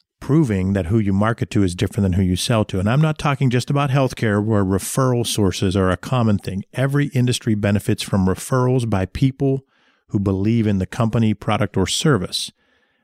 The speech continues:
Make referral sources a clear target market. Track them diligently. Ask current customers for referrals.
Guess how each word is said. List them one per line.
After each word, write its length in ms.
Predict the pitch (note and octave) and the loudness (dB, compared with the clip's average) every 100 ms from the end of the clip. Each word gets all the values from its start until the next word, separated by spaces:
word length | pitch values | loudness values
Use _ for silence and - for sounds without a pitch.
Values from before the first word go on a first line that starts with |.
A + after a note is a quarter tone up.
| _ | _
Make 260 | A2+ A#2+ B2+ | -2 0 0
referral 520 | B2+ - F3+ G#3 D#3+ | -2 -2 0 0 0
sources 460 | - G2+ - F2+ - - | 0 0 0 -2 -4 -4
a 80 | |
clear 400 | A#2 - A2+ G2+ F#2 | -6 -2 0 0 0
target 360 | - F#2 F#2+ | 0 0 0
market. 460 | G2 F2 G2+ G#2+ - _ _ _ - | 0 -2 -4 -16 -20 _ _ _ -12
Track 460 | - C3+ C#3+ D#3 | -4 0 0 -2
them 280 | - C3 A#2 | -2 0 2
diligently. 680 | G#2 B2 A#2 G2+ G2 G2 G#2 _ - | 2 2 2 0 -2 -4 -10 _ -6
Ask 400 | A#2 C3+ - - _ - | 0 0 0 -6 _ -18
current 380 | - C#3+ C#3+ - | -4 -2 -2 -2
customers 500 | B2 - A2 G2+ - | -4 -2 0 0 0
for 200 | - F#2+ | -2 -2
referrals. 600 | G2 - F#2+ F2 F2 | -2 0 -2 0 -4